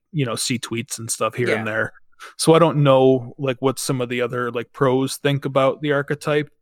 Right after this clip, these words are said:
Speaker 1: but it seems pretty strong to me.
Speaker 2: Yeah. So then we have blue black, which there are two slashes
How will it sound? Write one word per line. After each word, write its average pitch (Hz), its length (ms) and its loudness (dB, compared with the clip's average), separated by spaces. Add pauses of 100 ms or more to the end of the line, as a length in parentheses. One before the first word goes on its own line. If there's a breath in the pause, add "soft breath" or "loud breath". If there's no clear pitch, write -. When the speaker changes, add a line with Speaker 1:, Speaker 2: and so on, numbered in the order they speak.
Speaker 1:
but 113 160 -8
it - 60 -18 (720)
seems 202 460 -6
pretty 131 300 -2
strong 120 440 -6
to 113 120 -18
me. 113 300 -18 (100)
Speaker 2:
Yeah. 101 220 -20 (560)
So - 160 -18
then 147 140 -10
we 180 100 -10
have 185 400 -6
blue 151 260 -10
black, 113 540 -10
which 135 420 -12 (220)
there 147 140 -4
are 143 120 -2
two 202 320 -12
slashes 156 920 -8